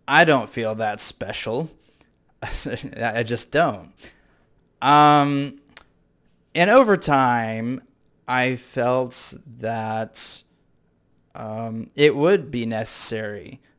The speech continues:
I was finding that I was having a lot of conversations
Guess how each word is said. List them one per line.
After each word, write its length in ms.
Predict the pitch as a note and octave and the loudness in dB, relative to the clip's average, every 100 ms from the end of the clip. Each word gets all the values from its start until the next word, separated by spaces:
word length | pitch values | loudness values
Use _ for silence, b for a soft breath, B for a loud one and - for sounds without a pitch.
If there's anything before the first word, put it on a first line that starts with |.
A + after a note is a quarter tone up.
| - | -4
I 100 | A#2+ | 0
was 200 | A#2+ - | 0 -2
finding 880 | C3+ B2+ C3 B2 B2+ B2 A#2 A#2 - b b b b _ - | -2 0 0 -2 -4 -4 -4 -6 -10 b b b b _ -14
that 200 | A#2+ A#2 | -6 -2
I 120 | A#2 | 0
was 180 | B2 - | 0 0
having 440 | C#3 C#3+ C3+ C3 | 2 2 0 -2
a 120 | A2+ | -4
lot 440 | A2+ A2+ C#3+ G3 F3+ | -6 -2 0 0 0
of 160 | A#2 | -2
conversations 1300 | - B2 A#2 A2 A2+ - A#2 A2+ A2 A#2 A2+ A2 - | -6 -6 -4 -4 -6 -6 -4 -4 -6 -8 -8 -10 -12